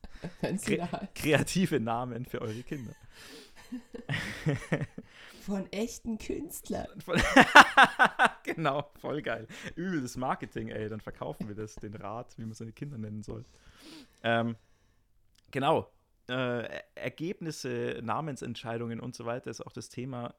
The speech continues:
Speaker 2: als nächstes. Es geht darum, wie ist die Abstimmung ausgegangen, die wir vor zwei Monaten ausgerufen hatten. Ähm, es ging um den Mittelteil des Songs, über den wir bisher geredet hatten.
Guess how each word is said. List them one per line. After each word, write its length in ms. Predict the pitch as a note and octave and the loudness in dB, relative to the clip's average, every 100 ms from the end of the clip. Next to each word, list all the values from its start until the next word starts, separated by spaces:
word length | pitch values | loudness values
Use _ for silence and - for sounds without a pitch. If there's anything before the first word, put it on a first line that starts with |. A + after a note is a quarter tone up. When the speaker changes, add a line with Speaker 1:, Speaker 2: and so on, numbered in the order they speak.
| _ | _
Speaker 2:
als 220 | - B2 B2 | -8 -6 -4
nächstes. 560 | B2 - C#3 D#3 - - | -8 -8 -10 -10 -12 -14
Es 120 | - | -10
geht 180 | C3 A#2 | -6 -4
darum, 380 | A#2+ C3 B2 - | -4 -4 -6 -8
wie 340 | A#2+ A#2 C3 | -12 -10 -8
ist 160 | B2+ - | -10 -8
die 80 | - | -10
Abstimmung 380 | - - A2 A2 | -8 -8 -8 -8
ausgegangen, 580 | - - G#2+ G#2 C#3 - _ _ - - A2 | -12 -14 -12 -10 -10 -14 _ _ -20 -14 -8
die 100 | G#2 | -4
wir 140 | G2+ | -4
vor 420 | - G#2 G2+ G2+ | -4 -4 -2 -2
zwei 200 | - G2+ | -4 -4
Monaten 380 | A2 A#2+ B2 A2+ | -2 -4 -6 -6
ausgerufen 540 | C3+ - A#2+ A#2 A#2 | -6 -6 -10 -8 -10
hatten. 240 | A2 C#3+ D3 - - - _ _ - _ | -8 -10 -12 -14 -18 -18 _ _ -20 _
Ähm, 540 | G#2 G#2 G2+ G#2 G#2 G#2 - | -6 -4 -4 -4 -6 -8 -10
es 140 | G2+ | -6
ging 180 | B2+ C#3 | -4 -2
um 100 | B2+ | -2
den 140 | A2+ | 0
Mittelteil 480 | B2 D#3+ B2+ C#3 A2 | -2 -4 -6 -4 -4
des 160 | G#2 - | -4 -6
Songs, 420 | B2 F3+ - - | -6 -6 -8 -10
über 220 | - A#2+ | -8 -8
den 140 | C3 C3 | -6 -8
wir 60 | |
bisher 220 | C3+ - A#2 | -8 -10 -10
geredet 360 | A2+ B2+ C#3+ | -8 -8 -6
hatten. 280 | C3+ - | -8 -10